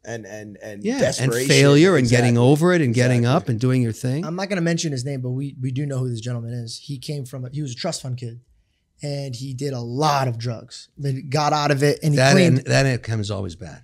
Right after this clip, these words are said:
Speaker 2: It's always bad outcome.
Speaker 3: Always bad. And I asked him, I go, "Dude, why would you throw your life away?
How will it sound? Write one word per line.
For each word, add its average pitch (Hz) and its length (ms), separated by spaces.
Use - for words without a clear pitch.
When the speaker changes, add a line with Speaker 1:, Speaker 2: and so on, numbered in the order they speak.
Speaker 2:
It's - 100
always 101 220
bad 87 180
outcome. 156 140
Speaker 3:
Always 175 240
bad. 139 200
And 147 80
I 156 60
asked 170 320
him, 175 80
I 156 80
go, 147 160
"Dude, 160 240
why 208 320
would 180 260
you 147 120
throw 175 320
your 127 180
life 170 320
away? - 160